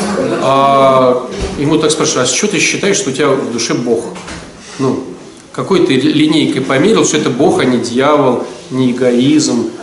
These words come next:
То есть, когда я один, я могу немного запутываться. То есть, я считаю, что у меня там в душе Бог, Бог у меня в душе, я с ним разговариваю.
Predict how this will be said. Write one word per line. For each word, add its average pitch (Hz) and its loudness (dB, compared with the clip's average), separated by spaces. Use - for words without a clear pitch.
То 151 -4
есть, 147 -2
когда 165 2
я 180 4
один, 214 4
я 254 2
могу 170 4
немного 185 2
запутываться. 170 0
То - -4
есть, 131 -2
я 170 4
считаю, 185 0
что 156 0
у 147 2
меня 160 4
там 156 2
в 135 -4
душе 165 0
Бог, - 0
Бог 311 4
у 202 2
меня 196 4
в 165 -2
душе, 165 0
я 220 4
с - -2
ним 220 4
разговариваю. 156 2